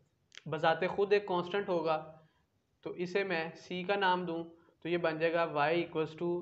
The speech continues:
c e raise to power x का स्क्वायर। और ये हमारे पास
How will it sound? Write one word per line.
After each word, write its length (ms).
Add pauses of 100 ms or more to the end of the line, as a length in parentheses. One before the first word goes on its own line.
(180)
c 260 (220)
e 180
raise 260
to 160
power 240 (500)
x 140
का 240
स्क्वायर। 400 (840)
और 220
ये 220
हमारे 320
पास 500